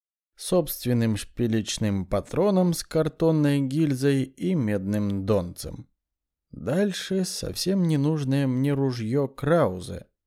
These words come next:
зато интересное вертикальное охотничье ружьё Леклера. Был револьвер Коллиера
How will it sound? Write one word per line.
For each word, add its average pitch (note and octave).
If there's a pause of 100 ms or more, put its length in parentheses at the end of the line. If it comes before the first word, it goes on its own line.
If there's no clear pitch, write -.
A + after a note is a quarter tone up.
(400)
зато C3
интересное D#3+
вертикальное D3 (100)
охотничье E3
ружьё C3+
Леклера. F#2+ (920)
Был D#3
револьвер G2
Коллиера F#3+